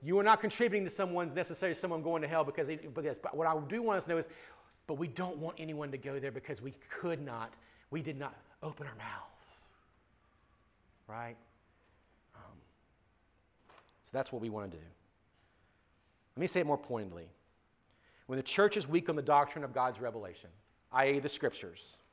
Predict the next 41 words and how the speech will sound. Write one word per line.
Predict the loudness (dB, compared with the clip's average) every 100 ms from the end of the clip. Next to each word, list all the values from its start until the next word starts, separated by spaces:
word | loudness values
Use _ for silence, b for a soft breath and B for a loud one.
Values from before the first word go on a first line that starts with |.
| _ _ _ _ _ _ _ _ _ _ -4
it | -2
is | 0
a, | -2 -6 -16 _ -2
it | -2
is, | -2 -2 0 0 0
it | 2
will | 4 4 0 -16 -20 -16 -12 -10
render | -2 0 4 4 2
itself, | 0 2 4 4 2 -8 -10
herself, | -2 0 4 6 6 6 B B -2
weak | 2 2 0 -10 -20 b b -10
and | -8
susceptible | -6 -6 4 4 6 4 2 2
to | 4
what | 2 8
Paul | 8 8
says | 8 2 2
in | -6 -10 -20 -14
Ephesians | -8 -4 -4 -4
four | 0 4 6 4
fourteen, | 2 -2 -2 -4 -6 -10 b b b b
that | 2
would | 2
be | 2
being | 2 2 0 -2
children | 0 6 6 6 2 2
tossed | 4 4 4
to | 2 2
and | 4
fro | 4 8
by | 8
the | 8
wa-, | 6 6 8 6 6
by, | 6 4 B B 8
by | 8
the | 8
waves | 8 8 8 4
and | 0
carried | 2 4
about | 8 8 8 -2 4
by | 4